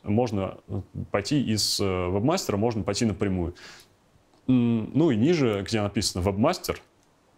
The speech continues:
э, там указывается регион и указывается страница, где подтверждается, что вы правда имеете какое-то отношение к этому региону. Чаще всего это страница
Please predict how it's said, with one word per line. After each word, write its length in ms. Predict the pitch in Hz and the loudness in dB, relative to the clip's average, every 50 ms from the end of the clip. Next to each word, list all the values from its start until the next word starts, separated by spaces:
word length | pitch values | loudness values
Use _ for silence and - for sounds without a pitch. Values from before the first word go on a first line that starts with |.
| _ - - - _ - - | _ -20 -20 -20 _ -6 -4
э, 280 | 110 98 92 92 92 - | -2 -2 0 -2 -2 0
там 220 | 123 127 139 110 | 0 0 0 0
указывается 500 | 101 - 110 107 107 110 90 87 - 95 | 0 0 0 0 0 0 -2 -2 -2 -2
регион 440 | 92 87 92 101 131 170 214 226 202 | -2 -2 0 2 2 2 2 0 -2
и 240 | - - 117 120 117 | -4 -2 0 0 2
указывается 500 | 107 101 95 143 139 117 110 95 - 101 | 2 2 2 0 0 0 -2 -4 -4 -4
страница, 480 | - - 110 127 160 202 202 - - 107 | -2 -2 -2 -2 -2 -2 -2 0 -2 0
где 420 | 98 98 92 110 113 110 107 98 | 0 0 0 2 2 2 2 0
подтверждается, 880 | - - - 139 135 135 - 127 107 98 90 113 131 156 - - - - | -2 0 0 -2 0 0 0 -2 0 0 0 0 0 0 0 -2 -4 -6
что 200 | - - 98 92 | -6 -4 -4 -4
вы 80 | 90 | -2
правда 340 | 87 120 135 143 139 117 101 | 0 0 0 0 0 0 -2
имеете 400 | 95 104 113 117 104 - 104 101 - _ _ | 0 0 0 -2 -2 -2 -6 -8 -10 _ _
какое-то 360 | - 92 87 - 123 117 98 | -6 -4 -2 0 -2 -2 -2
отношение 340 | 82 - - - - 120 104 | -4 -6 -4 -2 -2 -2 0
к 40 | - | -2
этому 220 | 95 - 98 98 | -2 -2 0 -2
региону. 260 | 95 92 87 87 92 107 | 0 0 0 -2 -2 0
Чаще 220 | - 180 165 - | 0 0 0 0
всего 180 | - - 127 135 | 0 0 0 0
это 100 | 131 - | 0 -2
страница 520 | - - 95 104 117 117 - - 98 | -4 -4 -2 -2 -2 -2 -2 -4 -6